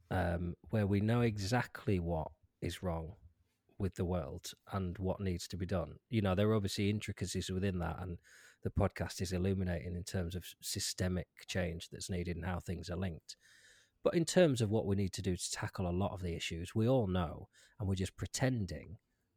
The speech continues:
that we either aren't ready to deal with it or that we don't know. And you cannot do that. And I think a lot of people are drifting around. I mean, my favourite one was the fashion episode because it had such fascinating take-home facts in it.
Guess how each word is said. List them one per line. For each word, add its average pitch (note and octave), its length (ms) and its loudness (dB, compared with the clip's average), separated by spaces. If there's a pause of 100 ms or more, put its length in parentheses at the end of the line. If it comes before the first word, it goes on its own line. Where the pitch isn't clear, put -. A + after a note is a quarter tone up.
(100)
that F#2+ 160 0
we G2 160 4
either F#2+ 540 4 (380)
aren't B2 260 4
ready G2+ 260 2
to - 140 -6
deal F#2 260 4
with E2 200 -2
it D#2 200 -6 (140)
or F#2+ 160 2
that F2 140 0
we F#2 100 -2
don't F2+ 320 2
know. D#2 300 -6
And G#2 160 2
you G2+ 180 2
cannot A#2 420 0
do G2+ 200 2
that. D2+ 220 -6
And F#2+ 100 -2
I F2 40 0
think - 200 -6
a G#2 40 4
lot A2+ 120 4
of - 80 -6
people F#2 260 0
are F2 40 0
drifting F#2 380 -4
around. F2+ 600 -2 (160)
I B2 100 0
mean, A2+ 140 6
my A2 100 6
favourite A#2 360 4
one F2 180 0
was E2+ 120 -4
the - 100 -8
fashion F2+ 380 -4
episode - 540 -10 (640)
because G2 300 2
it - 80 -2
had G2+ 240 2
such - 600 -2 (160)
fascinating G#2 960 2
take-home G#2 600 2
facts - 440 -6
in E2 100 -2
it. D#2+ 180 -6